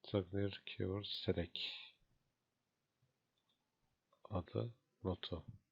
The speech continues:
Ders adı. Dersler tablosundaki ders adı. Buraya ekledik zaten. Burada bir başka bir yerde demek ki ders adı varsa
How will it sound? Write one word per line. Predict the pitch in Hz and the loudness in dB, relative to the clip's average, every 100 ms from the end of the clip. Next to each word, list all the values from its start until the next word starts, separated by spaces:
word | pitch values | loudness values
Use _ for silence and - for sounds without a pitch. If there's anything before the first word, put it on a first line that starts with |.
| _ _ _ _ _ _ _ - | _ _ _ _ _ _ _ 2
Ders | 95 - 98 | 4 4 4
adı. | 87 107 120 - _ _ _ _ _ _ - - - - - | 6 4 2 -4 _ _ _ _ _ _ -20 -20 -20 -8 0
Dersler | 92 90 - 98 87 | 0 2 6 6 6
tablosundaki | 92 85 82 78 - 87 85 - 87 - - - _ _ _ _ _ _ _ _ _ _ - | 2 2 2 -2 -2 -4 -4 -2 -4 -4 -12 -16 _ _ _ _ _ _ _ _ _ _ -6
ders | 92 82 - | -4 -4 -2
adı. | 87 82 80 - _ _ _ _ _ _ - - _ _ _ _ _ _ _ _ _ _ _ | -2 0 -6 -10 _ _ _ _ _ _ -20 -20 _ _ _ _ _ _ _ _ _ _ _
Buraya | 101 | 2
ekledik | 90 90 85 - | 2 2 0 -4
zaten. | - 87 82 85 - - _ _ | -2 -2 -2 -6 -8 -12 _ _
Burada | 92 92 85 | 0 2 2
bir | - - - - - - - - _ | -2 -4 -6 -10 -14 -10 -10 -12 _
başka | 107 - 104 98 | 6 8 8 10
bir | |
yerde | 98 95 95 | 10 10 8
demek | 95 92 - | 8 8 6
ki | 92 | 8
ders | 95 - 98 | 8 8 4
adı | 98 | 6
varsa | 120 117 - 80 | 6 4 -2 -4